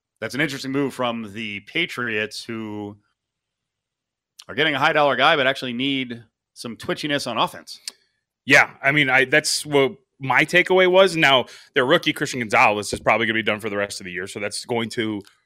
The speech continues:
Speaker 2: hurt them a little bit in that regard. So maybe that's why you go out and get a guy who performed really well for you.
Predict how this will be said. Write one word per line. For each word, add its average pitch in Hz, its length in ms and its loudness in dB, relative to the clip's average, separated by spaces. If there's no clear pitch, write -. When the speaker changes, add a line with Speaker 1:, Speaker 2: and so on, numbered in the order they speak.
Speaker 2:
hurt 135 180 0
them 117 140 0
a 113 40 -2
little 117 200 0
bit 101 160 -4
in 104 60 -10
that 113 160 0
regard. 98 420 -6
So 117 100 -6
maybe 107 220 -2
that's 104 180 -6
why 110 100 2
you 104 80 0
go 110 140 0
out 101 80 2
and 107 100 -8
get 107 120 -2
a 110 40 -2
guy 104 200 2
who 107 140 -8
performed 117 420 -6
really 101 160 -6
well 107 240 0
for 98 180 -6
you. 87 240 -10